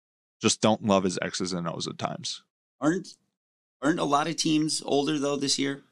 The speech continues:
Speaker 1: Yeah, so that's gonna be the trend around college football. But again, if you're in Alabama and you're a, a true third-year junior and played well last year, you're gonna get drafted. So do you wanna be drafted now,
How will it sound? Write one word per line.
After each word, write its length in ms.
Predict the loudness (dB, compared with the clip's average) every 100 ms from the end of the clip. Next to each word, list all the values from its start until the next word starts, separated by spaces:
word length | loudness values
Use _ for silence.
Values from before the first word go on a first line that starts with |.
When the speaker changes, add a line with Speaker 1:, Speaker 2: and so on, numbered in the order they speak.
| 2
Speaker 1:
Yeah, 240 | 4 4
so 120 | 2
that's 180 | 4 4
gonna 140 | 4 2
be 80 |
the 100 | 4
trend 260 | 4 4 4
around 180 | 4 4
college 260 | 4 4
football. 500 | 4 0 4 4 4 4
But 100 | 4
again, 400 | 4 4 4 4
if 180 | 0 4
you're 140 | 4
in 60 | 6
Alabama 760 | 6 6 6 6 6 4 2 2
and 240 | 0 2 2
you're 260 | 6 6
a, 60 | 4 -4 _ 0
a 100 | 0
true 420 | 0 0 4 4
third-year 600 | 2 2 2 2 2 0
junior 680 | 0 0 0 2 0 -4 -8 _ _ _ _ -6
and 100 | -2
played 240 | 2 4
well 160 | 4 4
last 260 | 4 4 2
year, 100 | 2
you're 140 | 4
gonna 160 | 2 2
get 120 | 0
drafted. 460 | 2 2 2 -4 -8 _
So 160 | 0
do 60 | 4
you 60 | 4
wanna 140 | 4
be 120 | 2
drafted 520 | 2 4 4 4 -2 2
now, 460 | 4 4 4 0